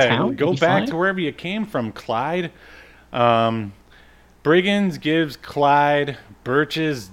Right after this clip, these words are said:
Speaker 2: deed and says that somehow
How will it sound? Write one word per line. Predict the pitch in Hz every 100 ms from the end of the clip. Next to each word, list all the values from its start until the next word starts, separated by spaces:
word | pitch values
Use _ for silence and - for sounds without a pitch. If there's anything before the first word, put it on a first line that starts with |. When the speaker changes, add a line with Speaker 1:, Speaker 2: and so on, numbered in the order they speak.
| 90
Speaker 2:
deed | - 135 156 110 92 92 90 - - -
and | 131
says | 117 - 147 139
that | 135 120
somehow | - - 160 175 147 151 147 110 98 95